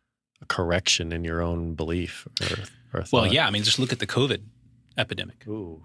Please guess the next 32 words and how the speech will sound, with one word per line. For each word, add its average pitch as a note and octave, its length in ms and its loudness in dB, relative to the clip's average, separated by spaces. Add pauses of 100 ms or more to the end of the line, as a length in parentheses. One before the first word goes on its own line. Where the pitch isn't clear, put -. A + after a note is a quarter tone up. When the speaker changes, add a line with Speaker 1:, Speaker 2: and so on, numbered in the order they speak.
Speaker 1:
good - 200 -4
Speaker 2:
covid B2 240 4
Speaker 1:
point. G2 100 -2
Speaker 2:
pandemic. F#2 500 -2 (420)
Speaker 1:
Yeah. F2 180 -2 (720)
Speaker 2:
It B2 140 0
wasn't C#3+ 320 4
an G#2+ 80 2
option G2+ 440 2
to - 200 -2
act G2+ 420 -2 (300)
as G2+ 240 4
if A#2 360 2 (240)
covid F2+ 360 -2
was F#2 120 -6
dangerous F2 580 -6
Speaker 1:
Mm-hmm. F#2+ 460 -4 (1080)
Speaker 2:
because, A2 420 2 (1080)
well, G#2 260 4
if - 120 0
somebody G#2 420 4
gets F#2 240 0
that C#3 240 2
wrong, G2 300 2
then G#2+ 120 2
everybody's G2 500 0
gonna F#2+ 180 -4
die. A2+ 360 0
So - 160 0
we G#2 140 0
must G#2 520 2 (120)
act G2+ 440 0